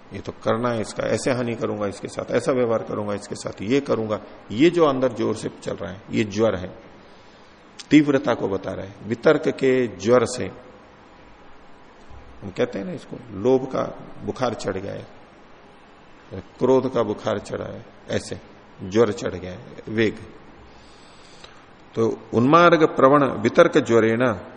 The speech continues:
अतिदीप्तेन बाध्यमानेन, बाध्यमाना, अत्यंत दीप्त हो गया है, वो वेग उठ गया है अंदर से, नहीं ये तो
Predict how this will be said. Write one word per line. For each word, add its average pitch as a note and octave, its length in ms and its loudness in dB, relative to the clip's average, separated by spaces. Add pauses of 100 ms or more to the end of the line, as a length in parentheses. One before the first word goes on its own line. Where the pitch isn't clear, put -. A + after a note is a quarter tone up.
(380)
अतिदीप्तेन D#3+ 800 2
बाध्यमानेन, G#2+ 840 0 (1120)
बाध्यमाना, A2+ 680 2 (220)
अत्यंत - 440 -2
दीप्त D3+ 440 -4
हो D#3+ 120 2
गया A#2 140 0
है, G2 80 -4
वो E3+ 200 -2 (640)
वेग D3+ 260 4
उठ C3 120 2
गया B2 140 0
है G#2+ 100 -2
अंदर G2 220 -6
से, - 180 -12
नहीं A2+ 260 -4
ये G#2+ 80 -2
तो - 120 -8